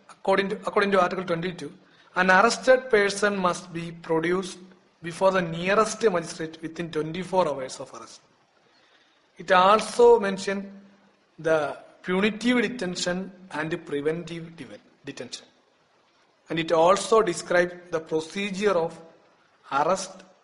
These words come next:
and after arrest and procedures of detentions.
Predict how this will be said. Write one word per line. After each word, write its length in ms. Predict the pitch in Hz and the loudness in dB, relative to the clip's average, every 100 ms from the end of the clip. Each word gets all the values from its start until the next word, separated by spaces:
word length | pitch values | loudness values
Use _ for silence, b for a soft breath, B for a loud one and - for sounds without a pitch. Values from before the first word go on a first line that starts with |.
| 156 | -10
and 160 | 156 156 - 151 170 | -8 -12 -6 2 2
after 260 | 185 - | 2 0
arrest 420 | 190 160 147 - - _ _ _ _ _ _ _ _ _ _ _ _ _ 156 | 0 0 -4 -10 -18 _ _ _ _ _ _ _ _ _ _ _ _ _ -10
and 120 | 156 | -8
procedures 600 | 160 156 196 180 196 190 165 | -8 -8 -6 -2 -2 0 -2
of 120 | 156 - - _ _ - | -4 -6 -20 _ _ -10
detentions. 760 | 147 143 - 160 143 - - | -10 -8 -6 -6 -6 -12 -16